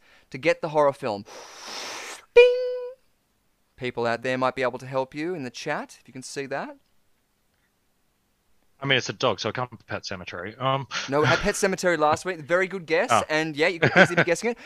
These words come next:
Speaker 1: But if there's maybe another horror film with a dog-based thing there, again, looking at the, um,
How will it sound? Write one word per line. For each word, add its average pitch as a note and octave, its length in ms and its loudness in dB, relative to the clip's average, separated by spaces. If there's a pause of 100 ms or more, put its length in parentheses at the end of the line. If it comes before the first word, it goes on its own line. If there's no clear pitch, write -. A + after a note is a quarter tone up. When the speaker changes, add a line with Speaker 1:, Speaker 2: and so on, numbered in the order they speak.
(120)
Speaker 1:
But E3+ 120 2
if E3 100 0
there's F3+ 220 2
maybe E3+ 220 0
another E3+ 440 2 (220)
horror E3 240 -2
film F3+ 360 -12
with D#3+ 140 -16 (120)
a C#3 80 -6
dog-based D3 840 -2 (240)
thing D#3 160 -14
there, F#3+ 200 -14 (180)
again, E3 240 0
looking E3+ 240 -4
at C#3+ 200 -6
the, C#3 220 -2
um, B2+ 300 -2